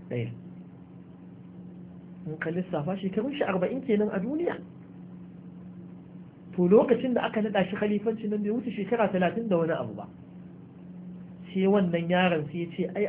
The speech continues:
al'amarin ranka ya daɗe, ya kai shugaban sarkin mummunai, ba al'amari ba ne na shekaru. Domin da shekaru ake bi da a garin nan ai baka girma kowa ba ai. Da sai ya kasance sai a nemo waye ya fi zama ya fi ka shekaru."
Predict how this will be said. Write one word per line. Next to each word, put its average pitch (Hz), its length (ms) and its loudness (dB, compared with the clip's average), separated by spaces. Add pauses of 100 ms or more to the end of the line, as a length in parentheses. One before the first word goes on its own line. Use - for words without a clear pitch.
al'amarin 170 580 0
ranka 156 300 -4
ya 131 80 -2
daɗe, 143 300 0 (320)
ya 170 220 4
kai 185 160 0
shugaban 156 640 -6
sarkin 170 300 -4
mummunai, 131 460 -2 (440)
ba 131 180 -4
al'amari 143 500 -4
ba 143 120 -2
ne 127 120 -4
na 123 80 -4
shekaru. - 460 -10 (380)
Domin 151 380 2
da 156 160 2
shekaru 139 540 -4
ake 175 360 -4
bi 156 160 -4
da 127 260 -2
a 127 100 -6
garin 143 320 -2
nan 156 180 -2
ai 247 100 2
baka 160 240 -2
girma 117 360 -6
kowa 110 360 -6
ba - 120 -8
ai. 90 80 -8 (800)
Da 131 300 4
sai 214 180 0
ya - 120 -6
kasance 156 440 -4
sai 196 160 0
a 160 100 -4
nemo 165 340 -2
waye 165 360 4
ya 156 100 4
fi 156 160 -4
zama 165 380 0 (240)
ya 156 120 2
fi 185 180 0
ka 165 100 -2
shekaru." 127 460 -6